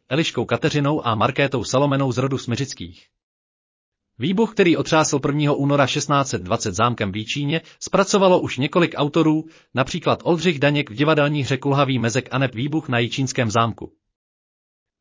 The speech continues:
Nikdy se asi nedozvíme, co se tehdy ve sklepení Čínského zámku vlastně stalo,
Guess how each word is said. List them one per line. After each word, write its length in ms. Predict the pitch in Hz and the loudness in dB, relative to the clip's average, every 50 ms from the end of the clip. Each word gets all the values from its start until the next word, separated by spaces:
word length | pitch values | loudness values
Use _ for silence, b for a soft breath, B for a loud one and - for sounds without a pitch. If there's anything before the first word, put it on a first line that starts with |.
| _ - 113 | _ -4 -2
Nikdy 280 | 123 160 175 208 214 | -2 0 2 2 2
se 160 | 208 - 202 | 2 2 2
asi 220 | 185 165 - - 156 | 2 2 2 2 2
nedozvíme, 540 | 156 151 170 147 147 170 170 160 160 160 156 | 4 4 2 2 2 2 2 4 4 2 0
co 120 | - 139 | -2 -4
se 140 | - - 120 | -2 -2 0
tehdy 240 | - 135 123 131 110 | 0 0 0 0 0
ve 80 | 110 | 0
sklepení 540 | - - - 117 113 - 123 117 123 120 110 | -2 -2 -2 -2 0 0 0 0 0 0 -2
Čínského 420 | - - 113 - - 120 104 101 | -4 -4 -6 -4 -2 -2 -2 0
zámku 300 | 92 107 104 104 98 - | 0 0 -2 -2 -2 -4
vlastně 280 | 90 98 98 - - 90 | -4 -4 -4 -4 -4 -8
stalo, 320 | 90 - - 120 139 170 | -6 -2 0 2 2 2